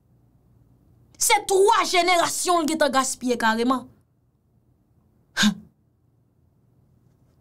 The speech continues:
se twa jenerasyon l gentan pase nan gang.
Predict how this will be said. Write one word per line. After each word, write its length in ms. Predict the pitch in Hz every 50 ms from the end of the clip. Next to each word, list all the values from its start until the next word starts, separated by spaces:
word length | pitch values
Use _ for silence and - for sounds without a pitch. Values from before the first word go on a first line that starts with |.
| _ _ _ _ _ -
se 160 | - - 539 508 523 523
twa 300 | 494 440 440 466 494 480 415 427
jenerasyon 580 | 453 427 403 392 370 359 349 - - 370 359
l 60 | 320 349
gentan 220 | 349 339 320 320
pase 260 | 339 311 - - 320 294
nan 160 | 294 294 277
gang. 220 | 359 381 349 254